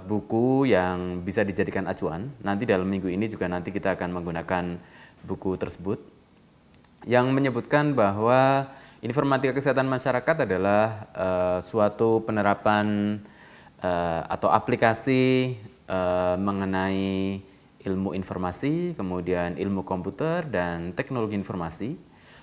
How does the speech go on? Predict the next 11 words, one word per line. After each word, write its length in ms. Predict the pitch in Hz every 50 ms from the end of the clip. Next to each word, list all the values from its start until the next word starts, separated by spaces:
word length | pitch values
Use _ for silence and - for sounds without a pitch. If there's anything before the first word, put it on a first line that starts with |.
| - - -
untuk, 560 | 120 123 123 160 160 156 160 - - - - - - _ _ _ -
eh, 480 | - 110 110 110 110 110 110 110 110 113
meningkatkan, 720 | 113 117 120 120 113 113 107 - - 117 110 127 170 196 214 - - - - - - - - - - - -
eh, 300 | - 104 101 98 98 98
baik 640 | 92 90 101 98 104 113 123 123 - - - - -
ke 220 | - 110 107 101 98 98 98 98 98 95 95 95 95 95 95 95 92 - - - - - - - - _ -
praktek 400 | 113 110 104 - - - 135 - - -
atau 240 | 101 92 - 101 98
kinerja 520 | - 110 110 107 101 92 95 104 101 95 95 95 95 92 92 92 92 92 90 - - -
kesehatan 400 | - 101 - 113 95 101 101 98
masyarakat 480 | 98 95 - 95 90 85 - 131 160